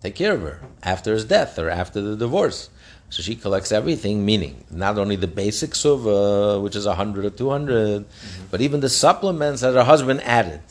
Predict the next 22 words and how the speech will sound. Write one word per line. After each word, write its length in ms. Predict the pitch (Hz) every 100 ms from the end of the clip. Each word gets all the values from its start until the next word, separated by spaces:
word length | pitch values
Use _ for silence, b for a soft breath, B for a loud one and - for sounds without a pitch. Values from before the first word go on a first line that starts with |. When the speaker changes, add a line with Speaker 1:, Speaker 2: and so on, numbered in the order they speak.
| -
Speaker 1:
The 100 | 87
husband 360 | 127 175 143 135
adds 340 | 160 160 139 123
to 60 |
the 100 | 127
ksuva. 380 | 123 156 110 87 - 110
In 60 |
addition 360 | 120 - - 131
to 100 | 117
the 300 | 104 104 90 B B B -
commitment, 520 | 104 110 160 113 107
the 80 | 101
obligation 500 | 92 101 117 151 104
that 120 | 98
the 80 | 101
rabbi 460 | 104 151 175 131 110
said 280 | - 107
you 80 | 98
have 220 | 95 104 -
to 80 |
pay, 320 | 101 101 101 127
minimum, 480 | 117 190 139 113